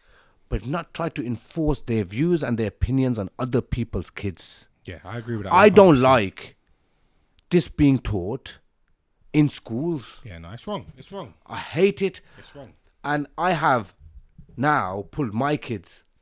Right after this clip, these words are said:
Speaker 1: out of school.
Speaker 2: You have?
Speaker 1: They are in Islamic schools.
Speaker 2: Wow.
Speaker 1: Because I can't ha-, I can't have that around me.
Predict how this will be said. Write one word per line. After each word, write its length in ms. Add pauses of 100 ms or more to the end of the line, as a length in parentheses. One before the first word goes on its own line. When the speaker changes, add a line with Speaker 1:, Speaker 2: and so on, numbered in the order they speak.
Speaker 1:
out 240
of 120
school. 240
Speaker 2:
You 60
have? 260 (280)
Speaker 1:
They 180
are 100
in 160
Islamic 380
schools. 640 (300)
Speaker 2:
Wow. 360
Speaker 1:
Because 460 (1040)
I 60
can't 260
ha-, 280
I 60
can't 180
have 240
that 220
around 420
me. 400